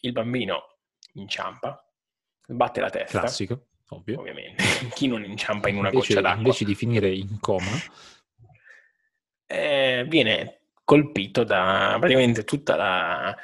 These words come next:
Speaker 1: tra l'altro la scena che io mi ricordavo quando ero piccolo, che era una scena,
Speaker 2: Ah.
Speaker 1: cioè, troppo,
Speaker 2: Geniale.
Speaker 1: troppo, troppo geni-, no, beh, geniale, geniale comunque,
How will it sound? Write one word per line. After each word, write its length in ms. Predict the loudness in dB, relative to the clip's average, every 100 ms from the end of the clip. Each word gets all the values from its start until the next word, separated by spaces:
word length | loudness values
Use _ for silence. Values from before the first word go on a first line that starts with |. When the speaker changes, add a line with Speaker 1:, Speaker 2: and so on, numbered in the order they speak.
| -20 -2
Speaker 1:
tra 100 | 2
l'altro 180 | 4 4
la 60 |
scena 360 | 4 4 4 2
che 180 | 2 0
io 260 | 0 0
mi 100 | 0
ricordavo 440 | 0 0 2 2 2
quando 200 | -2 -4
ero 100 | -4
piccolo, 320 | 0 2 2
che 80 | 2
era 80 |
una 140 | 0 2
scena, 340 | 4 4 2
Speaker 2:
Ah. 320 | 2 0 -2 -6 _ _
Speaker 1:
cioè, 420 | -4 -2 -2 -6
troppo, 760 | -2 4 4 4 2 2 2 -10 -18 _ _
Speaker 2:
Geniale. 520 | -14 -8 -4 -2 -2 4 6 6 2
Speaker 1:
troppo, 320 | 4 2 2 -2
troppo 440 | 2 2 2 -2
geni-, 300 | 2 2 2 4
no, 120 | 4
beh, 140 | 4
geniale, 400 | 0 2 4 4
geniale 360 | 2 2 0 0
comunque, 580 | -4 -6 -8 -4 -2